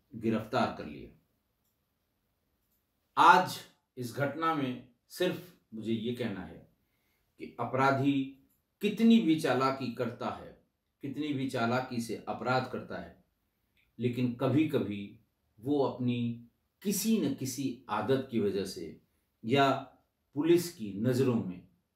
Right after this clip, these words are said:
बच नहीं पाता, पकड़ा जाता है। बहुत छोटी सी आदत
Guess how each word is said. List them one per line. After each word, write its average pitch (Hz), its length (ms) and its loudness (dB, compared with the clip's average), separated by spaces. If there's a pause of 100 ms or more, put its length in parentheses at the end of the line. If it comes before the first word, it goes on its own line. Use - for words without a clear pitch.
(180)
बच 156 280 2
नहीं 104 280 -2
पाता, 95 600 -12 (160)
पकड़ा 117 300 -4
जाता 78 320 -14
है। - 160 -20 (1400)
बहुत 175 300 4
छोटी 185 360 4
सी 165 260 -4
आदत 131 520 -2